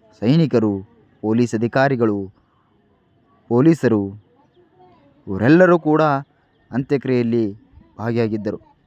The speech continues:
ಚಿಕ್ಕ ಚಿಕ್ಕ ಮಕ್ಕಳನ್ನೇ ಹಿಡಿದು ಹಿರಿಯ ಜೀವಿ ಒಳಗೂ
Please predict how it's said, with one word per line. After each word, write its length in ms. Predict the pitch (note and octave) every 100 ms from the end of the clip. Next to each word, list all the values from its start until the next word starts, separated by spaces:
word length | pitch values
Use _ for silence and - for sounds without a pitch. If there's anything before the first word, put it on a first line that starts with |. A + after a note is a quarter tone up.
| -
ಚಿಕ್ಕ 280 | D3 - B2+
ಚಿಕ್ಕ 320 | C#3 C3+ C#3+
ಮಕ್ಕಳನ್ನೇ 680 | B2+ C#3+ - D#3 D#3 D3 C3
ಹಿಡಿದು 460 | C3 D3+ D3+ C3+ - _ _ _ -
ಹಿರಿಯ 240 | A#2+ A2
ಜೀವಿ 320 | G2+ C3 F3+
ಒಳಗೂ 560 | E3 D3+ D3 D3+ B2+